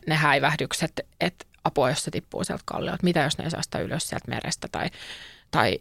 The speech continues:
niinku, mitä jos ne ajaa kolarin ja et halu-, et semmonen joku kontrollin tarve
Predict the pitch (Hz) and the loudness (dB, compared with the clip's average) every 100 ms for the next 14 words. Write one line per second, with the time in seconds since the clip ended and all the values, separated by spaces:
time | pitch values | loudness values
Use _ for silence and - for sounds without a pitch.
0 | - 147 160 160 143 - 160 - - - | -2 -2 2 2 2 2 0 0 0 2
1 | - - 185 190 - - - - - 170 | 2 0 -2 -2 -4 -10 -6 -2 4 4
2 | 156 - 151 - - 156 160 170 160 160 | 6 4 0 -4 -2 -2 2 2 2 2
3 | - 160 156 160 131 135 131 127 - | 4 2 4 4 4 4 4 4 2